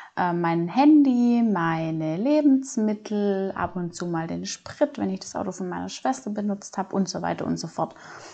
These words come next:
Und da ist noch nicht einbegriffen, äh, dass ich auch mal feiern gegangen bin und mein Leben als Azubi ja auch genießen wollte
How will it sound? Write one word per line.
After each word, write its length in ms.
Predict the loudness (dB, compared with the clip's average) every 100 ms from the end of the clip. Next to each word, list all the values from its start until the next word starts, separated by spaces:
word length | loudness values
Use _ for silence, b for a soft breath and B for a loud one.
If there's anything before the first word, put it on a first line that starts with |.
| B
Und 140 | -2 2
da 120 | 2
ist 100 | 2
noch 180 | -2 -2
nicht 200 | 0 0
einbegriffen, 1300 | 4 4 2 -2 -8 -12 -6 -2 -2 2 2 2 0
äh, 380 | -2 0 0 -2 B B B -8
dass 160 | -6
ich 140 | -4 -4
auch 140 | -4
mal 180 | -2 -4
feiern 380 | 4 6 8 6
gegangen 440 | 4 6 6 6
bin 320 | 4 2 2
und 320 | 0 -2 -4 -6
mein 480 | -4 -2 -4 -4 -4
Leben 440 | -4 -2 -4 -4 -6
als 540 | -4 -6 -6 -8 -6
Azubi 360 | -6 -4 -2 0
ja 180 | 0 -2
auch 180 | -6 -2
genießen 480 | 2 2 2 -2
wollte 460 | 0 -2 -4 -6